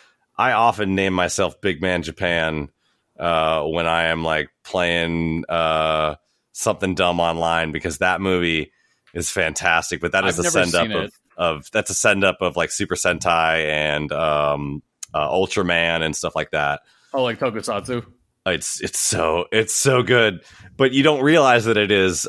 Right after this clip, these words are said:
Speaker 1: uh, it, it's got, like, this kind of, it slowly unfolds until all of a sudden you, you're like, "Oh, crap, like, I'm in one of these, I'm in a universe where these are real."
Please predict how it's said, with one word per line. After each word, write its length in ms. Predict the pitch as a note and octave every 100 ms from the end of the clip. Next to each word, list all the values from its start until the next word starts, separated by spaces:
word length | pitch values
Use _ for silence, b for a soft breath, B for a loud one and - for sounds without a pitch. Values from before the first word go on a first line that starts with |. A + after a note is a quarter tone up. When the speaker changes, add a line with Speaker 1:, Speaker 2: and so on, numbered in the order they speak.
| -
Speaker 1:
uh, 280 | F#2+ F#2 E2+
it, 360 | G2 G2+ F2+ -
it's 180 | G2 -
got, 220 | G#2 E2+
like, 180 | G2 -
this 180 | F#2+
kind 200 | - G2+
of, 180 | F#2 - -
it 160 | G2 -
slowly 1040 | - G2+ G2 G2 G2+ G2 F#2 F2+ F2 F2+
unfolds 1120 | G2 F#2+ F2 - F#2 F2+ E2+ D#2+ D#2 - - - B B B -
until 320 | F#2 G#2 F#2+
all 160 | E2+ F#2
of 60 |
a 60 | F2+
sudden 300 | - F2+ F2
you, 120 | E2+ C2
you're 220 | E2 E2
like, 180 | D#2 - A#2+
"Oh, 360 | C3+ F#2+ C#2+ _ _ -
crap, 420 | - A#2+ F#2 -
like, 320 | F2+ E2+ D#2+ -
I'm 200 | G2 G#2+
in 180 | G#2+ F#2+
one 240 | F2+ G2
of 120 | G2
these, 340 | E2 F2+ D#2+ - _ -
I'm 180 | G2+
in 180 | G#2+ G2+
a 100 | F2
universe 580 | G2+ F#2 G#2+ F#2 F#2 -
where 100 | F2+
these 240 | E2 E2+ E2
are 100 | D#2
real." 420 | D2 E2+ C#2+ B1+